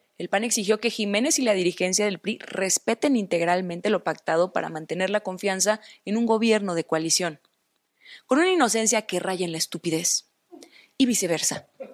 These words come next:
Tras exhibir el supuesto acuerdo que el que hasta notarías se repartían, Cortés destacó que la transparencia y el compromiso con la palabra son fundamentales, por lo que confió en que se cumplirá el acuerdo para preservar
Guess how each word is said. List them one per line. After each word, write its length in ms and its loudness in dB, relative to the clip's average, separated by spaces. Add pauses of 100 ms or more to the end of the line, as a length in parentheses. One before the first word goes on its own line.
(340)
Tras 200 2
exhibir 280 2
el 100 6
supuesto 380 0
acuerdo 440 4
que 60 -2
el 100 -2
que 100 0
hasta 220 0
notarías 520 2
se 100 2
repartían, 720 -2 (380)
Cortés 320 0
destacó 440 0
que 100 -4
la 140 -2
transparencia 960 0
y 120 2
el 100 2
compromiso 500 2
con 140 0
la 80 -2
palabra 320 2
son 180 -2
fundamentales, 960 0 (280)
por 120 -2
lo 80 2
que 120 0
confió 420 0
en 100 0
que 120 -4
se 120 -2
cumplirá 380 -2
el 80 2
acuerdo 420 2
para 200 0
preservar 480 2